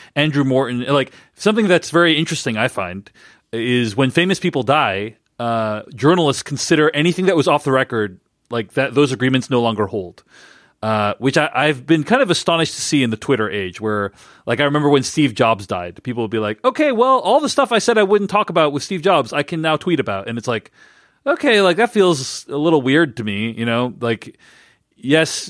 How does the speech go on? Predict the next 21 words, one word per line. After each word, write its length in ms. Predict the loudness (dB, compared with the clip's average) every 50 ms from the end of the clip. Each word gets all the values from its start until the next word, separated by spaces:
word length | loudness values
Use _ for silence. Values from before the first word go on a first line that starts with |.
| -6
that 160 | -2 0 0 2
person 260 | 2 0 0 0 -2
is 120 | -2 0 2
dead, 380 | 2 2 4 2 0 0 0
but, 180 | 0 0 0 0
like, 340 | 0 0 0 0 -2 -6 -16 -12
you 160 | -8 -4 0
made 220 | 2 2 2 2
an 100 | 0 0
agreement, 560 | -2 -2 0 0 0 2 2 2 0 -2 -4 -6
and 240 | -4 -4 -2 0
there's 160 | 0 0 0 0
stuff 240 | 0 -2 -2 0
they 80 | -2 -2
probably 300 | 0 0 0 0 0 0
didn't 220 | 0 -2 -2 0
want 180 | 0 0 0 0
out 120 | 0 -2
into 180 | -4 -6 -8 -6
the 100 | -4 0
world." 440 | 2 2 4 4 2 0 -2 -6